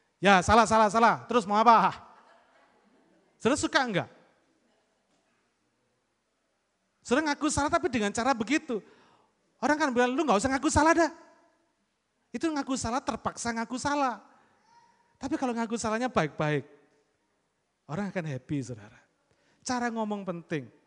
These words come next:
"Lu suka makan sate? Lu suka makan sate babi?"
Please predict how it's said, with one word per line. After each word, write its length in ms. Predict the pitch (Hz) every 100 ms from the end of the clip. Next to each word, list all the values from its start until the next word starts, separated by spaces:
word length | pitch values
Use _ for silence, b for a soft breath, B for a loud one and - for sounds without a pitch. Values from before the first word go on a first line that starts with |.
| _ _ _ _ - _ _ _ _ _ _ _ _ _ _ _ _ _ _ _ _ _ _ _ _ _ _ _
"Lu 160 | 226
suka 240 | 247 254 196
makan 320 | 208 208 202
sate? 480 | 220 220 175 180 220 _ _ _ _ _ _ _ _ _ 208 170 b -
Lu 80 | 247
suka 160 | 240 220
makan 320 | 202 202 202
sate 240 | 196 196
babi?" 400 | 175 185 147 151